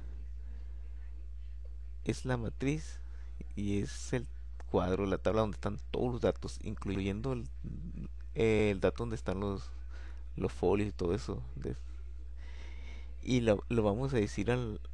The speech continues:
al Excel de dónde a dónde, con las, con la dirección de las, de las celdas de las esquinas opuestas. De esta, esta es la, la B ocho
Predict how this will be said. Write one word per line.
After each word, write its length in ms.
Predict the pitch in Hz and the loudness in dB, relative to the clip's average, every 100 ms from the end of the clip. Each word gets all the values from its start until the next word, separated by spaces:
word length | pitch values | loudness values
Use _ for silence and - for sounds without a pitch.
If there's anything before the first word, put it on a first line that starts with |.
| - - - - | -8 -10 -10 -4
al 160 | 127 82 | -2 -2
Excel 320 | 113 131 127 | -2 -2 0
de 80 | 110 | 0
dónde 240 | 113 123 | 2 4
a 40 | |
dónde, 500 | 139 165 165 165 165 170 - - - | 4 2 2 2 0 -2 -6 -8 -2
con 200 | 113 101 | 0 2
las, 420 | 101 - - - | 0 -2 -8 -4
con 100 | 107 | 0
la 60 | 92 | 2
dirección 720 | 87 85 - 135 156 156 156 - - - - - - | 2 0 0 -2 -2 -4 -6 -8 -8 -8 -8 -8 -2
de 220 | - 104 | 2 4
las, 800 | 95 85 80 - - - - - - - - - - | 4 0 -2 -6 -8 -6 -6 -6 -8 -10 -10 -8 -6
de 160 | - 107 | 0 2
las 180 | 104 | 0
celdas 760 | - 107 98 127 147 - - - - - - - - - - | 0 0 4 2 2 -2 -6 -6 -8 -8 -8 -8 -8 -8 -4
de 100 | - | 0
las 180 | 104 - | 0 0
esquinas 420 | 92 - 95 107 | -4 -4 -2 0
opuestas. 640 | 95 - 123 - - - - - - - - - - - | -2 0 0 0 -4 -6 -8 -8 -8 -8 -10 -10 -8 -2
De 300 | 80 76 135 | 2 4 4
esta, 500 | - - 156 170 170 - - - - - - | 2 -2 0 0 -4 -8 -8 -8 -8 -8 -6
esta 300 | 117 - - | -4 -2 0
es 220 | 123 117 123 | 2 0 0
la, 220 | 120 135 - - - - | -2 -2 -6 -8 -8 -6
la 180 | 110 | -4
B 160 | 95 101 | 4 6
ocho 460 | 113 147 - 151 | 6 4 0 -4